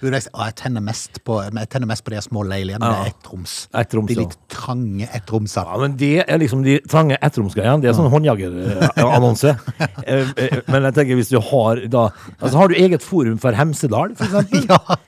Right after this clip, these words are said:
Speaker 1: ja.
Speaker 2: Det, det er litt for oss
Speaker 1: Ja.
Speaker 2: som liker Hemsedal,
Speaker 1: Ja.
Speaker 2: liksom. Eh, og, og sånne ting.
Speaker 1: Men
Speaker 2: Men
Speaker 1: da har
Speaker 2: det
Speaker 1: du plutselig egen Facebook-gruppe for det.
Speaker 2: Ja.
Speaker 1: Ja.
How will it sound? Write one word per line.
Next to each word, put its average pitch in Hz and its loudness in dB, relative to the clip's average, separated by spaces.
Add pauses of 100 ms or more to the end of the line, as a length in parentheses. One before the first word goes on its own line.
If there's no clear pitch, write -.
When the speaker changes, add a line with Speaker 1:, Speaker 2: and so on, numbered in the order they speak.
(160)
Speaker 1:
ja. 156 8
Speaker 2:
Det, 196 4
det 151 4
er 143 0
litt 135 2
for 160 4 (100)
oss 139 2
Speaker 1:
Ja. 131 0
Speaker 2:
som 131 2
liker 135 2
Hemsedal, 139 4
Speaker 1:
Ja. 143 0
Speaker 2:
liksom. 226 -4 (520)
Eh, 127 0
og, 127 -2
og 131 -4
sånne 123 -4
ting. 117 -4
Speaker 1:
Men 135 2
Speaker 2:
Men - 2
Speaker 1:
da 156 0
har 180 4
Speaker 2:
det 196 -6
Speaker 1:
du 233 0
plutselig 185 2
egen 127 0
Facebook-gruppe 160 0
for - -4
det. 95 -6
Speaker 2:
Ja. 143 6
Speaker 1:
Ja. 131 -4